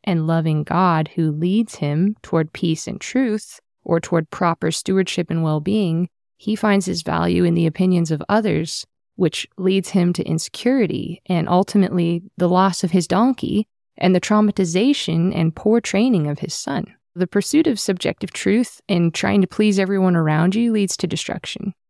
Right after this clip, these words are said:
But by seeking to please God, we are automatically going to seek to love him and others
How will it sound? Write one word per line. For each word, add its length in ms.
But 180
by 160
seeking 480
to 80
please 320
God, 540
we 180
are 320
automatically 960
going 340
to 80
seek 440
to 140
love 340
him 240
and 140
others 680